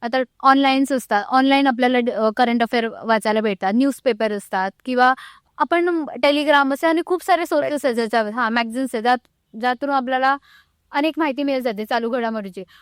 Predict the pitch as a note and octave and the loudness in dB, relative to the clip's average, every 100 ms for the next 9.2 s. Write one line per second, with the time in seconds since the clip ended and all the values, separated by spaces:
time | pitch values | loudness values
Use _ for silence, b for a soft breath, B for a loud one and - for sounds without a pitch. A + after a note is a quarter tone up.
0 | b B3+ - B3 D4+ D4 D4 C#4+ C4 C#4+ | b -18 -6 -4 -2 0 0 -2 -2 0
1 | C#4+ D#4 C#4 - A#3+ G4 F4 - E4 D#4 | 2 2 0 -2 -4 -6 -4 2 4 4
2 | - _ - - F#4+ F#4+ F#4 F4+ - E4 | -2 _ -6 6 6 6 0 0 0 -2
3 | D#4 E4 D#4+ D4+ C#4+ C#4 D4 C#4 C4 A3 | -2 0 0 4 4 4 0 0 0 2
4 | B3 C4+ C4+ C#4 C4 G#3+ G3 - D#4 F#4 | 2 2 2 2 2 0 -2 0 2 0
5 | F#4 F#4+ F4+ D#4 B3+ D4 D4 A#3 D4 - | 0 0 2 0 0 -4 -2 -4 -6 -20
6 | E4+ D4 D4+ D#4+ D#4 D#4+ D4 B3+ C#4+ D4 | -6 -4 -2 -4 -2 0 -2 -2 0 0
7 | C4+ B3 - C4 B3 A#3+ A#3+ A#3 A#3+ A#3 | 0 -2 -2 -2 0 0 0 0 -2 -4
8 | G#3+ A3 A#3+ A#3+ C4+ A#3+ A#3+ A#3 G#3+ A3+ | -4 -4 -2 0 0 -2 -2 -4 -2 -2
9 | A3+ G3+ | -2 -6